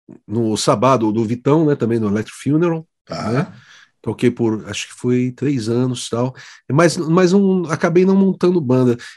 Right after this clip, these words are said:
Speaker 1: E-, existem vários motivos pra isso. Hoje eu não consigo me imaginar viajando numa van, sabe, dez horas, doze horas.
Speaker 2: Chacoalhando.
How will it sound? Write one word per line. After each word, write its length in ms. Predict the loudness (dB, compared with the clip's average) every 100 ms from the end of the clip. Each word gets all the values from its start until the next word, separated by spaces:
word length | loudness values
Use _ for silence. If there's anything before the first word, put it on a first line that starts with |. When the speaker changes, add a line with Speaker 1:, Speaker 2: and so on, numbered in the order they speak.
| -6
Speaker 1:
E-, 200 | -2 2
existem 500 | 2 2 0 -2 -2
vários 580 | -14 -8 0 2 4 2
motivos 360 | 2 0 -2 -2
pra 160 | 0
isso. 300 | 2 0 -4 -2
Hoje 460 | 2 2 2 0 2
eu 160 | 2
não 140 | 2 0
consigo 460 | -2 -2 -2 0
me 40 | 2
imaginar 720 | 2 0 0 0 2 0 -2 _ _ _ _
viajando 1000 | -6 2 4 4 2 4 4 2 -2 -8 _ _
numa 340 | -4 0 2
van, 360 | 0 2 4 2
sabe, 480 | 0 0 0 -2 -4 _
dez 460 | -4 0 2 2
horas, 280 | 0 0 -2
doze 300 | -2 -2 0
horas. 360 | 2 4 2 -2
Speaker 2:
Chacoalhando. 440 | -2 -2 -2 -6